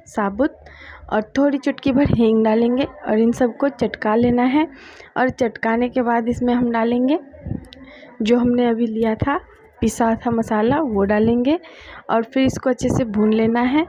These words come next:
और भूनने के बाद इसमें हमें डालना है जो उड़द की दाल अभी हमने भून के पीसा था, उसका पाउडर बना लिया था, इसको भी डाल देना है। और डालने के बाद इसमें एक चम्मच गेहूं का आटा डालना है,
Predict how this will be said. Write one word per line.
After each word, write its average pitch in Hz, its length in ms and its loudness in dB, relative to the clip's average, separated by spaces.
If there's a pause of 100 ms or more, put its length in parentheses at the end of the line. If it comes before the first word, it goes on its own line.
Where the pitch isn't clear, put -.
(220)
और 226 140 -2
भूनने 220 440 2
के 254 180 -2
बाद 208 320 -2
इसमें 247 300 -2
हमें 240 220 0
डालना 233 300 2
है 269 240 0 (380)
जो 240 160 6
उड़द 233 240 2
की - 140 -4
दाल 233 260 0
अभी 226 240 -2
हमने 233 260 -2
भून 220 280 0
के 233 160 -2
पीसा 226 420 -4
था, 254 180 -2
उसका 233 280 -4
पाउडर 208 400 -2 (140)
बना 214 280 0
लिया 226 220 2
था, 285 200 -2 (560)
इसको - 280 0
भी 240 100 0
डाल 240 260 2
देना 247 220 -2
है। 302 220 -4 (200)
और 220 120 0
डालने 226 340 0
के 240 120 -2
बाद 240 220 -2
इसमें 240 300 -4
एक 240 340 -2
चम्मच 254 560 -4 (200)
गेहूं 240 320 2
का - 160 -2 (180)
आटा 226 340 -2
डालना 233 380 0
है, 302 160 0